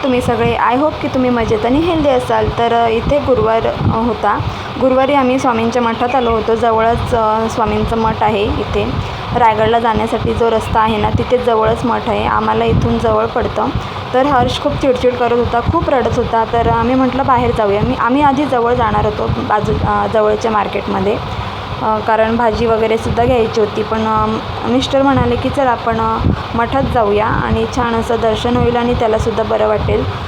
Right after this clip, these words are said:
चिडचिड करत होता खूप, त्यामुळे आम्ही मठात आलो आहोत. आणि, अ, आतून मी नाही शेअर केलं, कारण की एक काका बसले होते पारायण करत, तर, अ, त्यांना योग्य नाही वाटलं आम्हाला, म्हणून इथूनच आम्ही श-, दाखवत आहोत तुम्हाला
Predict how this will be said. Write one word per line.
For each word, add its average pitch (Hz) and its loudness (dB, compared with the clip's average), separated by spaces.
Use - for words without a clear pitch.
चिडचिड 240 0
करत 226 2
होता 220 0
खूप, 226 -2
त्यामुळे 226 0
आम्ही 233 0
मठात 240 0
आलो 233 2
आहोत. 214 0
आणि, 220 -2
अ, 220 0
आतून 233 0
मी 269 2
नाही 240 0
शेअर 214 0
केलं, 214 2
कारण 214 0
की 226 0
एक 247 -2
काका 220 -2
बसले 214 -2
होते 208 2
पारायण 202 -2
करत, 202 0
तर, 220 4
अ, 208 2
त्यांना 220 0
योग्य 254 2
नाही 277 4
वाटलं 233 0
आम्हाला, 208 0
म्हणून 233 0
इथूनच 226 -2
आम्ही 220 0
श-, - -6
दाखवत 208 -2
आहोत 196 0
तुम्हाला 196 0